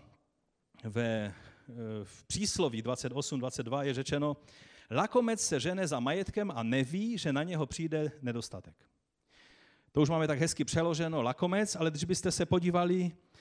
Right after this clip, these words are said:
do toho hebrejského slova, tak, tak je tam v hebrejštině, eh, člověk nebo muž zlého oka.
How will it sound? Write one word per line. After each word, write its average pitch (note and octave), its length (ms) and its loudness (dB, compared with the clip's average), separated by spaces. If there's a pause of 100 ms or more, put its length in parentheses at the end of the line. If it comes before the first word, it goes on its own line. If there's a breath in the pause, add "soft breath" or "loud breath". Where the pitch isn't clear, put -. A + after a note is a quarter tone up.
(200 loud breath)
do C#3+ 140 4
toho D3+ 220 4
hebrejského E3+ 640 2
slova, F3 400 0
tak, - 440 -8
tak D#3+ 200 -4
je F3 80 -4
tam F3 200 -4
v - 20 -2
hebrejštině, E3 800 -4 (380 soft breath)
eh, B2+ 320 -4
člověk F#3+ 720 2 (140)
nebo A2 220 -4
muž E3+ 360 -2
zlého D3 460 0
oka. C3+ 300 -6